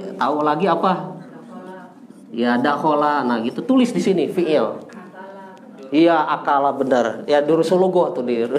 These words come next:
<laughs> belajar durusul lughah jadi tahu ya. Taib. Terus isim, fiil ya.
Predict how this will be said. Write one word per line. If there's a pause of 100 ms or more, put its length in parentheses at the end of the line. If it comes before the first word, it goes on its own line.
(160)
<laughs>
belajar
durusul
lughah
jadi
tahu
ya. (640)
Taib. (720)
Terus
isim, (240)
fiil
ya.